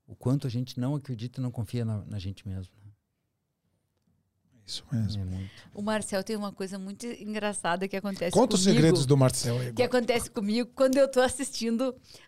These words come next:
Speaker 3: live dele, e aí ele faz, muitas vezes ele faz mentoria.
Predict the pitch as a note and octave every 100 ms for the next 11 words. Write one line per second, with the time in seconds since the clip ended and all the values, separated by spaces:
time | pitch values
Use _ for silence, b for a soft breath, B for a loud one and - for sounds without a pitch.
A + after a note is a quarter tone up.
0 | - B3 A#3 B3 A#3+ G3+ G#3 A3 C4 A3
1 | F#3 - B B B A#3+ B3+ B3 A#3 A3
2 | A#3+ C4 A#3+ _ A3+ A#3+ A#3+ - A3 G#3
3 | G3+ A3+ B3 C4+ G#3 G#3+ A#3 A#3 A#3+ A#3
4 | A#3 A3+ A3+ A3+ A#3+ A#3+ D4 D#4 A#3+ G3
5 | C#3